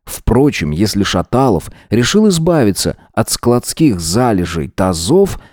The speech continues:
столь быстро и стремительно,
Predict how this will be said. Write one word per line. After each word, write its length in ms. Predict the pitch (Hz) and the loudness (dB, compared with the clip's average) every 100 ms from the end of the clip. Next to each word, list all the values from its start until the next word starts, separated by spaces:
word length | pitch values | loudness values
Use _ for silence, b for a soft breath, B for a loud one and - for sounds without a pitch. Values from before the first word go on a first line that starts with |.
| b b | b b
столь 500 | - - - 170 104 | -8 -4 2 2 2
быстро 560 | 90 95 190 - - 95 | 0 2 2 2 -2 -2
и 60 | 98 | -2
стремительно, 800 | - 156 190 135 - 73 60 | 0 2 4 2 -2 -6 -8